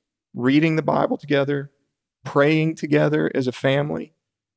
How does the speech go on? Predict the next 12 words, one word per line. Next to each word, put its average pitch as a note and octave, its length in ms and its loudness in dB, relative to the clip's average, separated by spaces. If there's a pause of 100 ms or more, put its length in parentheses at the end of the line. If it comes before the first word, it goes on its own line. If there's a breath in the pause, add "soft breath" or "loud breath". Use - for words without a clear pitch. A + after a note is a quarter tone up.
(100)
And, - 220 0
and D#3 200 2
maybe D#3+ 520 2
this D3 200 2
is C#3+ 120 -2
one C#3 160 0
of B2+ 60 0
the B2 60 2
things B2 300 0
that - 140 -4
can C3+ 120 -4
actually C3 540 0